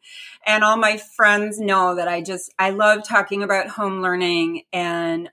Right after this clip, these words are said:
when the pandemic hit a year ago, I realized that my consulting work needed to shift. And I just decided to devote myself entirely to supporting parents and helping parents and kids thrive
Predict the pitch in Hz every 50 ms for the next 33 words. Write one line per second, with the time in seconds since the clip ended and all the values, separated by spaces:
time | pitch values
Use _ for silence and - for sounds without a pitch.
0 | _ - 196 214 233 220 220 220 220 214 - - 233 208 208 208 220 208 208 214
1 | 214 214 - - 226 - - 233 214 208 - - - - _ _ _ _ - 180
2 | 185 185 190 208 220 220 214 208 220 208 202 202 196 196 196 196 202 202 _ _
3 | - - - - - - - 185 190 185 190 208 220 214 214 202 196 202 196 -
4 | - 202 190 185 185 185 - 202 185 185 185 180 180 180 180 - _ - - 208
5 | 196 202 - 220 220 214 - 233 226 214 220 214 214 220 214 208 208 214 208 -
6 | 214 208 208 - - 262 269 277 277 - - - - - _ _ _ _ - -
7 | - - _ _ - 220 220 220 220 226 214 254 262 254 - 247 247 - 247 233
8 | 226 247 240 247 233 196 233 208 196 220 208 214 214 214 214 214 - 226 214 214
9 | 220 214 202 208 208 185 185 180 190 196 190 196 202 202 202 - - - 208 202
10 | 196 196 - - 202 202 - 208 202 190 190 190 - - 202 196 202 202 196 196
11 | 202 214 240 240 - - - - 196 190 190 190 190 190 196 190 - - 208 196
12 | 196 196 - 208 202 202 196 196 196 - 202 190 190 202 202 202 196 202 196 -
13 | 202 190 185 190 - - - - 202 185 180 180 190 196 208 214 214 -